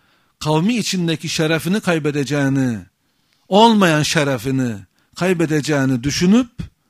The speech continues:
"İn haza illa sihrun yu'ser." dedi. "İn haza illa kavlul beşer." dedi.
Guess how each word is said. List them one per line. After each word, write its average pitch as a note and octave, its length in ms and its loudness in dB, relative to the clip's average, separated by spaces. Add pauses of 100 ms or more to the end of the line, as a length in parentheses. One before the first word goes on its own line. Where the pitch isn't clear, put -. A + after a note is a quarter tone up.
(1160)
"İn E3+ 140 -2
haza E3 460 0
illa D#3 320 -2
sihrun C#3+ 380 -4
yu'ser." B2 540 -4
dedi. A2+ 340 -4 (680)
"İn D#3+ 120 -4
haza D3 420 0
illa C#3 260 -2
kavlul B2+ 440 -6
beşer." B2 380 -4
dedi. G#2 300 -6